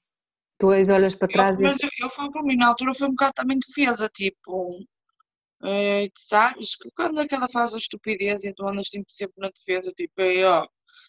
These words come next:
Speaker 2: isso que eu agora quando eu vejo miúdos assim, eu parto-me a rir.
Speaker 1: <laughs>
Speaker 2: É assim, pronto.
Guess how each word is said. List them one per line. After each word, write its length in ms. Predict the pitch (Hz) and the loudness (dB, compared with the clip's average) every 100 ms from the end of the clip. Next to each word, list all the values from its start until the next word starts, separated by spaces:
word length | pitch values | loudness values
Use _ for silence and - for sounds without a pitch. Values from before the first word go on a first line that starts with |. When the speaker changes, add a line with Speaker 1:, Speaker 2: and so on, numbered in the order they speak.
| _ - | _ -18
Speaker 2:
isso 140 | - | -12
que 80 | - | -2
eu 120 | 233 | 0
agora 260 | 220 214 220 - | 2 4 4 4
quando 220 | 220 214 | -2 -2
eu 60 | 214 | 0
vejo 260 | 190 185 | 0 0
miúdos 200 | 185 190 | -6 -10
assim, 180 | 196 - | -10 -10
eu 60 | 208 | -10
parto-me 320 | 214 220 226 | -8 -10 -10
a 60 | 226 | -14
rir. 140 | 240 - _ _ - | -14 -16 _ _ 2
Speaker 1:
<laughs> 420 | 349 - - - - _ _ - - - - - - | 2 2 -6 -20 -20 _ _ -20 -18 -12 -12 -14 -16
Speaker 2:
É 60 | 196 | -16
assim, 220 | 175 196 | -16 -18
pronto. 280 | 180 208 | -16 -18